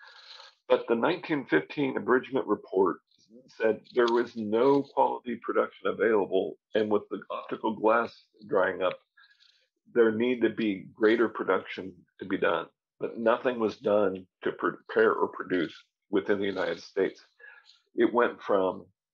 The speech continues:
one metric ton in nineteen fourteen, two metric tons in nineteen fifteen. It w-, did double up to twelve, close to twelve metric tons in nineteen sixteen. But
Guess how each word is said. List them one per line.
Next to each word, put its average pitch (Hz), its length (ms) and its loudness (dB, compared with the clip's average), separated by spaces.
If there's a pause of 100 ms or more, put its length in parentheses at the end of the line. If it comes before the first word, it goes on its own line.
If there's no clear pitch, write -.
(380)
one 120 240 2
metric 135 380 -2
ton 117 180 0
in 110 180 -14
nineteen 98 380 -8
fourteen, 101 600 -6 (1600)
two 156 120 0
metric 143 400 0
tons 107 400 0
in 101 100 -4
nineteen 98 480 -4
fifteen. 101 560 -8 (360)
It - 140 2 (420)
w-, 107 200 -4 (280)
did 135 360 0
double 127 560 4
up 110 200 0
to - 180 -4 (360)
twelve, - 280 2
close - 260 0
to - 100 -8
twelve 113 560 4 (380)
metric 107 460 -2
tons 95 380 0
in 90 100 -6
nineteen 98 400 -4
sixteen. - 640 -10 (540)
But 107 260 4